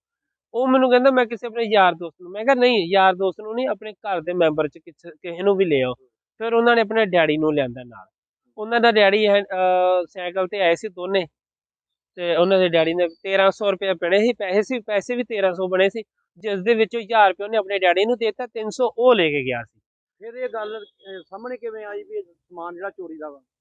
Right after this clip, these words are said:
Speaker 1: ਅਹ, ਇਹ ਜਿਨ੍ਹਾਂ ਦੇ ਦੁਕਾਨ 'ਚ ਮੈਂ ਕਿਰਾਏ ਤੇ ਰਹਿਣਾ, ਉਹਨਾਂ ਦੀ ਕੁਛ ਚੋਰੀ ਹੋਈ ਆ,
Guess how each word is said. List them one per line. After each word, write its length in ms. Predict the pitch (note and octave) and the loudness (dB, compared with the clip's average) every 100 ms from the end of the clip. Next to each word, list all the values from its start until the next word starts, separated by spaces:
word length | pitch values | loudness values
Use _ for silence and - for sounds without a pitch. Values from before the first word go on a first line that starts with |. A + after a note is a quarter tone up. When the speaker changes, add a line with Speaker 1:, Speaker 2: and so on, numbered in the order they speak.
| - | -6
Speaker 1:
ਅਹ, 260 | A3+ A#3 A3+ | 2 4 4
ਇਹ 300 | - B3 C4 | 4 4 4
ਜਿਨ੍ਹਾਂ 300 | G#3+ B3+ C4+ | 2 2 4
ਦੇ 260 | C#4 C#4 C4+ | 6 4 4
ਦੁਕਾਨ 440 | B3 A3 A3 A3+ | 0 -4 0 0
'ਚ 100 | C4+ | -4
ਮੈਂ 200 | B3 A#3+ | -4 -4
ਕਿਰਾਏ 300 | - G#3 G#3 | -2 2 2
ਤੇ 120 | A#3+ | 2
ਰਹਿਣਾ, 300 | A3+ A3 B3 A#3+ G#3+ _ _ _ | 0 2 0 -2 -6 _ _ _
ਉਹਨਾਂ 360 | G#3 G#3+ A3 A#3 | -12 -4 2 2
ਦੀ 180 | A#3 A3+ | 4 0
ਕੁਛ 260 | A3+ G3+ | -4 -14
ਚੋਰੀ 380 | G#3 G3 F#3+ G#3 | -16 -12 -6 0
ਹੋਈ 280 | A#3 G3+ A3 | 2 2 0
ਆ, 120 | A3 | -2